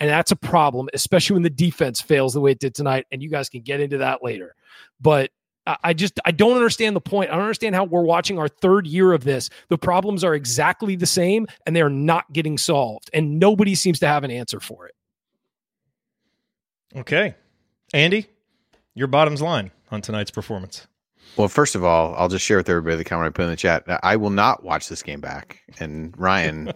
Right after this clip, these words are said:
Speaker 2: <laughs>
Speaker 3: or anyone else will not make me. Um, but I, I mean, just a, a litany, uh, uh,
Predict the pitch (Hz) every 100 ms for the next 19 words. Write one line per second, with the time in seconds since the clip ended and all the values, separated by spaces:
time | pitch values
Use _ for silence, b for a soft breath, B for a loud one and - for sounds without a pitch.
0 | _ _ _ 90 82 113 135 135 95 -
1 | - 87 87 78 - _ _ _ 95 87
2 | 82 80 78 85 _ 101 90 - B B
3 | B B B B B B - 135 - 139
4 | 135 123 160 - 113 90 - 95 87 101
5 | 87 87 80 76 - 85 80 87